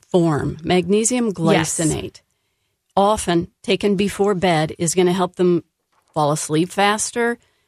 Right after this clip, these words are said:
Speaker 1: stay asleep longer, and have a deeper sleep. And that four hundred m-,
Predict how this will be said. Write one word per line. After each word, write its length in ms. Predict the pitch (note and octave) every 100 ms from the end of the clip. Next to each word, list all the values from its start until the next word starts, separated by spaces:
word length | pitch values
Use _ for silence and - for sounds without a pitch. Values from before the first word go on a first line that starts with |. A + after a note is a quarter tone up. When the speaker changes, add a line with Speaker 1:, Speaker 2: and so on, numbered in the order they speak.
| _
Speaker 1:
stay 520 | - - - F#3 F3
asleep 560 | F#3 F#3 - G3 G3 G3
longer, 600 | E3 E3 F3 F#3 G3+ G#3
and 160 | G#3 F3
have 180 | F3+ D#3+
a 40 |
deeper 440 | D3 E3 F3+ G3 G3
sleep. 560 | - - F#3 F3+ F3+ _ _ _ _ -
And 240 | G#3 G3+ G3
that 200 | G3 -
four 200 | - C4
hundred 280 | D4+ A#3
m-, 140 | F#3